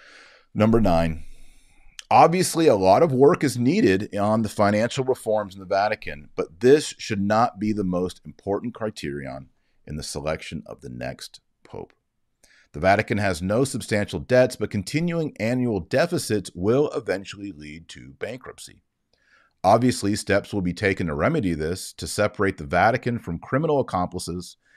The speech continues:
and balance revenue and expenditure. The Vatican will need to demonstrate competence and integrity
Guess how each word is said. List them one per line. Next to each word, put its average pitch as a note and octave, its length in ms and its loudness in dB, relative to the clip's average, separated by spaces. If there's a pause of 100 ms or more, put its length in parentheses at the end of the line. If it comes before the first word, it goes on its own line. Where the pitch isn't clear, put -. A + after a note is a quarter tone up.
(260)
and F2 200 -2
balance G#2+ 560 2
revenue A#2+ 600 0
and D#2+ 120 -4
expenditure. E2+ 720 -6 (760)
The E2 80 -6
Vatican G#2 520 0
will G2 80 -2
need F#2 220 -2
to D#2+ 60 -8
demonstrate E2+ 640 -4
competence A#2+ 680 -4
and D2 160 -10
integrity G#2 720 -2